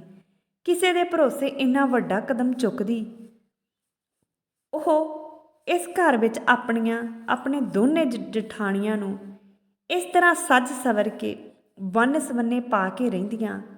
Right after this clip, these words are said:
ਤਾਂ ਸੁਰਜੀਤ ਨੂੰ ਤਕਲੀਫ ਜ਼ਰੂਰ ਹੁੰਦੀ, ਪਰ ਸਭ ਦੀ ਖੁਸ਼ੀ ਵਿੱਚ ਖੁਸ਼ ਰਹਿੰਦੀ। ਕਦੇ ਵੀ ਉਸ ਨੇ ਕਿਸੇ ਦੇ ਸਾਹਮਣੇ ਮੂੰਹ ਨਹੀਂ ਸੀ ਖੋਲ੍ਹਿਆ। ਜੋ ਸੀ, ਜਿੰਨਾ ਸੀ, ਉਸ ਵਿੱਚ ਹੀ ਖੁਸ਼ ਰਹਿੰਦੀ।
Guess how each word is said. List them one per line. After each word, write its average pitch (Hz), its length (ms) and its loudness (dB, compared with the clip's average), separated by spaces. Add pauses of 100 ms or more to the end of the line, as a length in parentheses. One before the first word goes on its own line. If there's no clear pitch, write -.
(320)
ਤਾਂ 277 120 2
ਸੁਰਜੀਤ 220 540 -4
ਨੂੰ 262 200 -2
ਤਕਲੀਫ 254 380 0
ਜ਼ਰੂਰ 208 420 -2
ਹੁੰਦੀ, 190 580 -4 (300)
ਪਰ 311 140 -2
ਸਭ 285 380 0
ਦੀ 294 100 0
ਖੁਸ਼ੀ 247 360 -2
ਵਿੱਚ 226 300 0 (500)
ਖੁਸ਼ 330 300 2
ਰਹਿੰਦੀ। 214 440 -4 (440)
ਕਦੇ 359 280 2
ਵੀ 339 320 -2
ਉਸ 285 220 2
ਨੇ 285 140 -2
ਕਿਸੇ 254 320 2
ਦੇ 233 140 2
ਸਾਹਮਣੇ 214 680 -2 (520)
ਮੂੰਹ 254 280 2
ਨਹੀਂ 311 200 2
ਸੀ 277 220 -6
ਖੋਲ੍ਹਿਆ। 196 520 -2 (640)
ਜੋ 240 520 6 (480)
ਸੀ, 269 280 2
ਜਿੰਨਾ 202 460 2
ਸੀ, 196 320 -6 (560)
ਉਸ 339 180 0
ਵਿੱਚ 311 260 2
ਹੀ 277 120 0
ਖੁਸ਼ 254 360 -2
ਰਹਿੰਦੀ। 202 580 -6